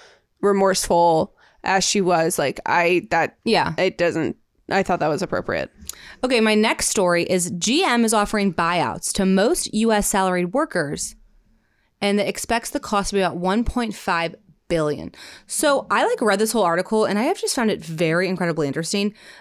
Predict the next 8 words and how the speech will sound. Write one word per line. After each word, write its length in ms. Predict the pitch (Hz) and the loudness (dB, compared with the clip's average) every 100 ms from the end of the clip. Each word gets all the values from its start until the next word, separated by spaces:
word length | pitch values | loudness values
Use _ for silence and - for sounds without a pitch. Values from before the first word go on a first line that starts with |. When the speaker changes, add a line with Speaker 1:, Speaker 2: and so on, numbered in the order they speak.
| - | -8
Speaker 2:
Basically, 540 | 190 240 302 440 277 226 | 0 2 2 0 2 2
General 300 | 196 202 196 | 2 2 2
Motors 340 | 175 170 170 | 2 2 0
is 140 | 180 | -2
trying 260 | - 190 214 | -2 -2 0
to 60 | 311 | 0
cut 260 | - - | -2 -4
costs, 720 | - 185 127 85 - - - | -2 0 0 0 -4 -6 -6